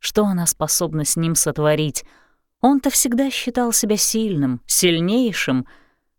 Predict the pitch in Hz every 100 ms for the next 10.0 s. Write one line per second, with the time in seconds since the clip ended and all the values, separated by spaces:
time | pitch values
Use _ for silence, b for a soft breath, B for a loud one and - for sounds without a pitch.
0 | _ _ - 151 254 - 233 - 214 190
1 | 160 135 110 - - _ _ _ _ _
2 | _ - 180 185 196 190 185 175 156 151
3 | 139 127 117 120 _ _ _ _ _ _
4 | _ _ _ _ _ _ _ _ _ _
5 | _ _ _ _ - 135 135 208 233 185
6 | 156 143 156 170 156 147 139 - 202 -
7 | 175 - _ _ _ - 135 156 151 151
8 | 147 - 160 160 135 - 151 139 147 160
9 | 147 131 131 131 127 - 139 131 127